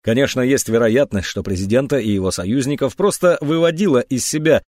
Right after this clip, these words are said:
безжалостная критика в адрес главы государства со стороны Вашингтон-Пост, которая, как всем хорошо известно, принадлежит Безосу. Трамп не одинок в своей нелюбви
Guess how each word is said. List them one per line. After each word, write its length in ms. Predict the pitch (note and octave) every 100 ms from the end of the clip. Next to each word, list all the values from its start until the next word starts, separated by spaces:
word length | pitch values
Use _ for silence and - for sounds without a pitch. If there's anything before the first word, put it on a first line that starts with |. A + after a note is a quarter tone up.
| -
безжалостная 760 | D#3+ G3 E3+ D#3 B2 - C3
критика 420 | B2 D#3+ F#3 F#3 C#3+
в 80 |
адрес 260 | C3 A2+ F#2
главы 300 | A2 G#2+ D3
государства 720 | A2+ - F#2+ B2+ C3 D#3+ D3+ _ -
со 160 | - D#3
стороны 540 | - E3 F3 G3 F#3
Вашингтон-Пост, 1000 | D3+ D#3 D#3 D3 - C3 - F#2 - - _ _ _ _ _
которая, 400 | - E3 A3+ G#3
как 240 | F#3 F#3 -
всем 280 | - D#3 G#2+
хорошо 380 | C3 G#2+ G#2 F2+
известно, 420 | A#2+ G#3 G3+ F#3+
принадлежит 800 | F3+ F3 F3+ E3+ F3 A3 F3 -
Безосу. 600 | E3 G#3 F3 A2 - - _ _ _ _ -
Трамп 320 | G3+ A#3+ G#3+
не 100 | G3+
одинок 460 | G3 D#3+ F3 A3+ -
в 40 |
своей 380 | - C#3+ C#3+ D3
нелюбви 560 | C#3 C3 A#2+ A2 F#3